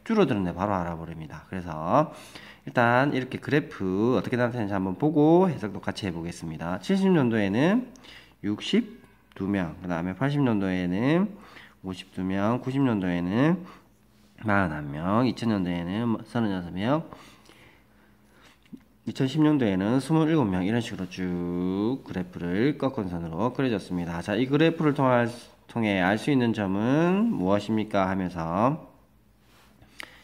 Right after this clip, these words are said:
연도별로 학생 수를 알 수 있습니다. 그리고 학생 수가 점점점 줄었다는 거 두 가지 알 수 있고요. 다음, 이천이십 년에 학급당 학생 수 변화를 예상해보고 그 이유를 설명해 봅시다. 이천이십 년이면 여기쯤 되겠죠.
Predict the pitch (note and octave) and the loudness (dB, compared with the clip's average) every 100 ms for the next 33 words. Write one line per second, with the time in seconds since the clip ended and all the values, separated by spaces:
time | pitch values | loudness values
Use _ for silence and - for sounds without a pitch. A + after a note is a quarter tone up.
0 | _ A#2 A#2+ C#3+ C#3+ B2+ C#3+ D#3 F3+ - | _ 2 4 6 6 8 6 4 -2 0
1 | G3+ - - A2 C#3+ - - F2+ F2+ C3 | 0 0 -2 0 0 -2 -4 -6 0 0
2 | F#2 - E2 D#2+ - - - - F2 E2+ | 0 -4 -10 -10 -12 -14 -16 -14 -12 -10
3 | D2 E2 A2+ E3 - - - C#3+ C#3+ C#3+ | -6 0 0 0 -4 -18 -12 -6 -2 -2
4 | B2 G#2 G#2 F2 F2 F#2+ F2+ F#2+ F2+ D3+ | 0 0 0 0 -2 -2 -2 -4 -4 -2
5 | C3+ - D#2+ D#2+ D#2+ - B2 B2 D#3+ D#2+ | -2 -4 -8 -8 -14 0 0 0 -4 -8
6 | - E2 - - D#2+ D#2+ F2 B2 E3+ - | -10 -10 -10 -14 -12 -4 0 0 0 -8
7 | - - - E2+ E2+ A2 - - - - | -20 -20 -10 -6 -4 -4 -8 -18 -20 -20
8 | - A#2+ - F#3 D3+ A#2 C3+ A3 A3+ B2 | -8 -4 4 6 8 6 6 6 8 6
9 | G2+ G2 B2 C3 C3+ B2+ A2+ A#2 A#2+ - | 4 2 0 -4 -2 -2 0 -2 -2 -2
10 | G2 F#2+ G#2 A#2+ C3 G2 F2+ G2 F#2 F2+ | -4 -2 0 0 -2 -4 -2 0 -2 -2
11 | G2+ F#2+ F2+ E2+ F2 G#2 G2+ F#2+ F#2 A2+ | -2 -2 -4 -6 -8 -4 -2 -2 -2 -4
12 | A#2 A2 G#2+ G2 F2+ F2+ - F2 E2 F#2+ | -2 -2 -2 -2 -4 -6 -8 -6 -4 -2
13 | D#3 D#3+ B2 E3 E3+ B2 G#2+ G#2 C3 D#3+ | 0 0 0 0 0 2 0 0 0 -2
14 | - G2 E2+ F2 - G2+ C#3+ | -2 -4 -4 -6 -4 -4 -4